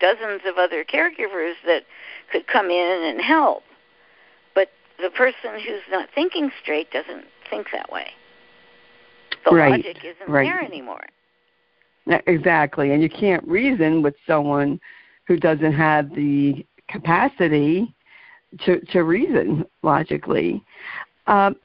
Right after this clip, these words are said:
Speaker 2: how did, uh, you, did you eventually get control of your mom's, uh,
Speaker 1: I
Speaker 2: guardianship
Speaker 1: lost
Speaker 2: or
Speaker 1: it.
Speaker 2: power of
Speaker 1: I,
Speaker 2: attorney
Speaker 1: I,
Speaker 2: again?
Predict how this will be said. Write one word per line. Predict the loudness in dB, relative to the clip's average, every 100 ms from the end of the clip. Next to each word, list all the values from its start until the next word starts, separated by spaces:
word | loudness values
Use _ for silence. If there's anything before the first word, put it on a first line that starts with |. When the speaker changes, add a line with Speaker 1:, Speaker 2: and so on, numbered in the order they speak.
| _ -4
Speaker 2:
how | 0 2 2
did, | 2 2 2 0 -2 -6 _ _ _ _ _ _ _ _ _ _ _ _ _
uh, | 2 4 4 2
you, | 0 2 2 0 -2 -4
did | -2 0
you | 0 2 0 -4 -10 _
eventually | 0 0 0 0 0
get | 2 -2 0
control | -2 -2 0 2 4 2 2 0 -4 _ _ -20 -20 _ -2
of | 2
your | 2 4 4 2 0 -2
mom's, | 0 2 2 0 -4 -8 -18 -20 -20 _ _ _ _ _ _ _ -20 0
uh, |
Speaker 1:
I | 2 2 2
Speaker 2:
guardianship | 2 2 0 -2 0 0 0
Speaker 1:
lost | -2
Speaker 2:
or | 0
Speaker 1:
it. |
Speaker 2:
power | 2 0
of | 0
Speaker 1:
I, |
Speaker 2:
attorney | -4 -2 -2
Speaker 1:
I, |
Speaker 2:
again? | -4 -6